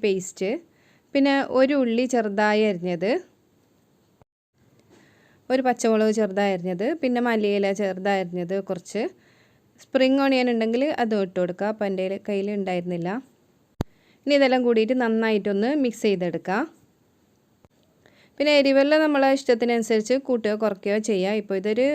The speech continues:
നോർമൽ എരിവായിരിക്കും. ഇനി നേരത്തെ കുഴച്ചെടുത്ത മാവ് നമുക്ക് ചപ്പാത്തി പോലെ നന്നായിട്ടൊന്ന്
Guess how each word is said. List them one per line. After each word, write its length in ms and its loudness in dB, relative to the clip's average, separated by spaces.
നോർമൽ 440 0
എരിവായിരിക്കും. 640 0
ഇനി 200 2
നേരത്തെ 320 4
കുഴച്ചെടുത്ത 460 2
മാവ് 300 2
നമുക്ക് 260 -2
ചപ്പാത്തി 480 0
പോലെ 280 -2
നന്നായിട്ടൊന്ന് 600 -4